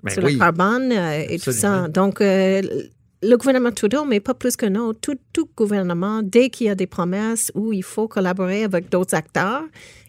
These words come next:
Speaker 2: qui sont ces acteurs-là, va déterminer si oui ou non c'est possible de tenir les promesses.
Speaker 1: Il faut être deux pour, pour danser le tango, comme on dit.
Speaker 2: Il faut
Speaker 1: Hein ?
Speaker 2: deux pour danser le tango. Et c'est certain que l'effet Trump a été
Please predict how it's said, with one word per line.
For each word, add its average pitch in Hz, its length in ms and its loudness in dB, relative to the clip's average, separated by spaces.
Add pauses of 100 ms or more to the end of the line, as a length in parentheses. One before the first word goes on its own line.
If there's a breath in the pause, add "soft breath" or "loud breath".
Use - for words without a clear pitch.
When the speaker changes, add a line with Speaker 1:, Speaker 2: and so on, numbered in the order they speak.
(120)
Speaker 2:
qui 269 160 2
sont 247 260 2
ces 196 260 0
acteurs-là, 180 680 -4
va 196 160 0
déterminer 196 680 0
si 190 240 -2
oui 190 160 -2
ou 180 80 -2
non 190 240 -2
c'est 175 160 -4
possible 180 360 -4
de 185 100 -2
tenir 170 280 -4
les 151 100 -4
promesses. 151 280 -6
Speaker 1:
Il 127 60 0
faut 165 140 4
être 139 140 4
deux 175 200 8
pour, 127 400 4
pour 120 140 0
danser 120 300 2
le 123 60 0
tango, 131 380 0
comme 127 200 -2
on 107 120 0
dit. 98 320 -6
Speaker 2:
Il 240 100 6
faut 226 160 6
Speaker 1:
Hein ? - 40 4
Speaker 2:
deux 233 140 4
pour 247 140 2
danser 202 360 0
le 202 100 0
tango. 190 420 0
Et 220 80 6
c'est 226 160 2
certain 233 560 2
que 196 400 0
l'effet 196 380 2
Trump 240 520 -4
a 220 100 0
été 185 240 -2